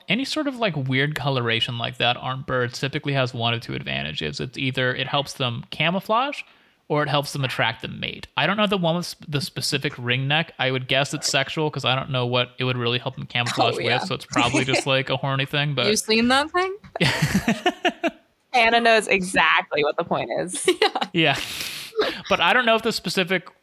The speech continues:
Speaker 1: reason for it, I don't know if scientists do either. I'll have to look into that. But, uh, any other birds you guys remember you wanted to talk about?
Speaker 2: Well, I'd like to talk about the Anna.
Speaker 1: Okay, great. Yeah, Anna's hummingbird. What'd you like about Anna's hummingbird?
Speaker 2: Pretty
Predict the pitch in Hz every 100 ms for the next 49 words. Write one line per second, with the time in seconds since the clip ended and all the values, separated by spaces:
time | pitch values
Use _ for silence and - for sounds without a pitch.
0 | - 151 165 175 185 190 135 135 135 -
1 | 123 120 135 131 127 123 127 139 131 135
2 | - 78 80 78 82 - _ - 73 69
3 | - _ - 156 143 196 262 196 202 185
4 | 151 139 135 123 127 117 117 113 117 117
5 | - - 156 80 294 330 302 311 370 415
6 | 415 302 233 - 208 214 196 80 - 233
7 | 320 330 240 330 - - 143 175 165 196
8 | 135 123 147 - 190 185 165 165 156 156
9 | 170 - - _ _ _ _ _ _ _
10 | _ - 262 247 240 190 160 165